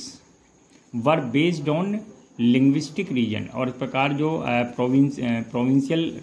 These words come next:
कमिटीज थी कांग्रेस में, वर बेस्ड, वो किस पर आधारित थी? On the linguistic regions, वो भाषाई आधार पर, अ, स्थापित की गई थी, rather than the artificial boundaries of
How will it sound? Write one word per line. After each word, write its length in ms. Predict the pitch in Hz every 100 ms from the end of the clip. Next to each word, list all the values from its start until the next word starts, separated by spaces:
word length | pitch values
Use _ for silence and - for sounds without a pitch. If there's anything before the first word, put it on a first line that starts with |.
| -
कमिटीज 560 | 117 120 123 135 135
थी 480 | - 123 123 160 185 - - - - -
कांग्रेस 480 | 123 127 123 120
में, 200 | 135 165
वर 260 | 180 123 143
बेस्ड, 420 | 113 123 123 104
वो 380 | 117 135 151 - -
किस 120 | 135 120
पर 160 | 139
आधारित 440 | 139 135 139 143 190
थी? 60 |
On 140 | 160 135
the 140 | 156
linguistic 580 | 131 123 123 123 - 156
regions, 500 | 120 107 107 104 -
वो 400 | 131 170 196 - - - -
भाषाई 500 | 101 117 123 170 170
आधार 360 | 139 113 110 110
पर, 460 | - 165 214 240 - - _ _ _ _ _ _ _ -
अ, 320 | 117 117 -
स्थापित 440 | 117 131 123 131 -
की 140 | 127
गई 160 | 135 139
थी, 180 | 190
rather 480 | 160 127 135 170 147
than 280 | 135 120 123
the 160 | 165 - 120
artificial 760 | 120 120 139 135 131 170 165
boundaries 580 | 117 110 107 120 147 156
of 200 | 127 165